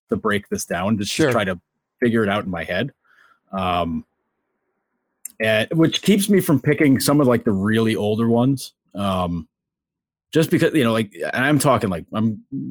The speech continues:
Speaker 1: talking way back. Now, I, I mean, there, there's, there's a movie that, like, I love, and being a Yankees fan makes it very easy to love, is Pride of the Yankees, 'cause I think it's a beautifully done tale of,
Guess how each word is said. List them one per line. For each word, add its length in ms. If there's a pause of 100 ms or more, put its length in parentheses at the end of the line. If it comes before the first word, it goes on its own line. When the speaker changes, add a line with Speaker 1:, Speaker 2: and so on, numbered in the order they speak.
(260)
Speaker 1:
talking 240
way 160
back. 260
Now, 120
I, 240
I 40
mean, 160
there, 140 (180)
there's, 300
there's 280
a 40
movie 320
that, 240
like, 360
I 140
love, 640 (1120)
and 140
being 140
a 40
Yankees 360
fan 180
makes 160
it 60
very 160
easy 240
to 40
love, 160
is 120
Pride 240
of 40
the 60
Yankees, 480 (380)
'cause 120
I 60
think 120
it's 100
a 40
beautifully 520
done 420 (920)
tale 400
of, 100